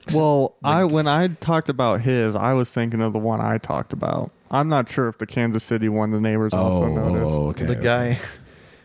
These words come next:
Speaker 3: the guy who shot the kid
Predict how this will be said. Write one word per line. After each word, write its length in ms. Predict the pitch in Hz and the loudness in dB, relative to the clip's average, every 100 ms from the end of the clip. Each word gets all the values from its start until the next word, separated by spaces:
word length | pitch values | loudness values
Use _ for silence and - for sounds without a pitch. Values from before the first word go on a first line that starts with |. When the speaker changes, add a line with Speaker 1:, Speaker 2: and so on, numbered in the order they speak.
| _ _ _ - - - - | _ _ _ -12 -12 -14 -8
Speaker 3:
the 200 | 151 104 92 | -2 -2 0
guy 300 | 107 113 107 | 0 2 0
who 100 | 104 | 0
shot 400 | - 110 104 - | 0 0 0 -4
the 80 | |
kid 480 | 101 - 95 95 98 | -6 0 0 0 -4